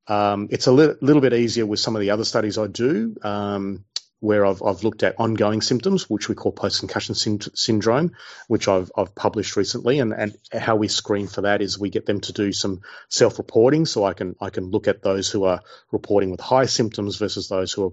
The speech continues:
reporting with low symptoms, and that helps out. So that makes it easier to,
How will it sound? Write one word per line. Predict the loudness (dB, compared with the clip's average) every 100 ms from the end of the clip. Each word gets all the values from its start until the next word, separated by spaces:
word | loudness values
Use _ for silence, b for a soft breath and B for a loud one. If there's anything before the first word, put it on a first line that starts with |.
| _
reporting | -10 -2 0 0
with | -2 2
low | 4 4
symptoms, | 4 0 2 2 2 0 B B B B
and | -2
that | -2
helps | 0 -2 2
out. | 0 0 -2
So | 0
that | 0
makes | -4 -6
it | -2
easier | -2 -2 -6
to, | -2 0 0